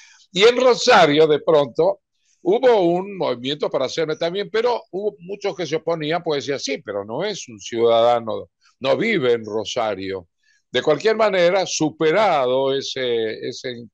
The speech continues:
pequeño inconveniente, este, que no tiene mucho significado, porque en definitiva yo nací en Rosario,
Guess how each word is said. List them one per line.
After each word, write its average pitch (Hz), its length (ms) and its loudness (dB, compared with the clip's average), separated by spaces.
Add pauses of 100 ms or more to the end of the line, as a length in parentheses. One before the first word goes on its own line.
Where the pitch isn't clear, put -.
pequeño 131 540 0
inconveniente, 117 1160 -2 (800)
este, 117 640 -2 (320)
que 110 120 -8
no 120 140 -4
tiene 127 260 -4
mucho 123 240 -8
significado, 117 760 0
porque 101 220 -8
en 104 60 -6
definitiva 110 540 -4
yo 110 140 0
nací 107 360 -2
en 110 160 -4
Rosario, 95 680 -6